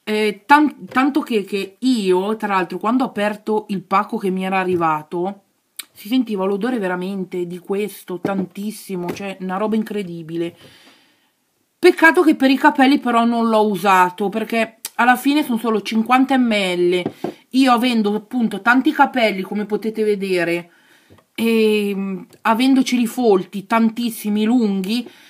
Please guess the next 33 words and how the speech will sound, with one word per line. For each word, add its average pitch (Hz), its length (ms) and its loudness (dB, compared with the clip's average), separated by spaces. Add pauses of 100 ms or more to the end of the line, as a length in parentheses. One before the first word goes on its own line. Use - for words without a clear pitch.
(140)
eh, 247 480 0
non 262 240 4
l'ho 269 180 6
usato 262 440 4
per 233 120 -2
il 220 80 -2
semplice 240 440 -2
fatto 247 300 0
che 247 80 -2
mi 220 100 2
sarebbe 220 320 -2
andato 226 340 0
via 233 140 0
in 240 100 -2
un'applicazione, 196 920 -4
quindi 220 200 -2
sarebbe 208 340 -4
stato 190 300 -8
sprecato. 170 680 -6 (840)
Se 294 260 0
de-, 262 140 2
anche 277 260 4
qua, 214 240 4
se 233 160 -4
devo 269 240 0
dare 233 240 4
un, 226 180 2
un, 220 260 2
un 214 300 2
voto 220 360 0
dall'uno 220 420 0
al 226 120 0
dieci, 226 680 -2